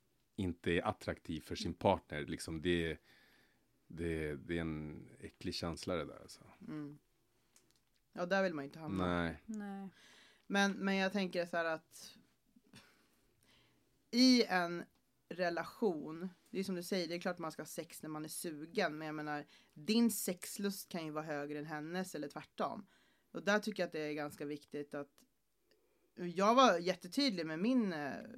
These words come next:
Speaker 2: eh, sambo när, när vi började, liksom, dejta, att sex för mig är sjukt viktigt.
Speaker 3: Men om vi ställer
Speaker 2: I
Speaker 3: frågan
Speaker 2: en
Speaker 3: så här
Speaker 2: relation.
Speaker 3: då.
Speaker 1: Mm.
Speaker 3: Hur, om vi ställer frågan så här. Hur många dagar går det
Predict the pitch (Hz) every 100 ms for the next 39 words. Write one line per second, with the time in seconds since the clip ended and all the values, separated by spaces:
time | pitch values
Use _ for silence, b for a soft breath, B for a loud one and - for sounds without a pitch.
0 | - - _ _ _ - 151 151 143 147
1 | 160 151 151 151 151 - 156 156 208 190
2 | 165 143 143 147 143 139 143 82 - -
3 | 190 - 165 175 143 131 - - 190 -
4 | - 139 170 - - - - _ _ _
5 | _ _ _ - 254 294 294 302 311 254
6 | 254 233 196 190 - - 180 175 - -
7 | - - 233 240 254 262 269 277 254 262
8 | 254 196 - b b b - 214 294 294
9 | 294 285 269 247 226 220 233 214 214 240
10 | 214 202 208 240 277 196 180 185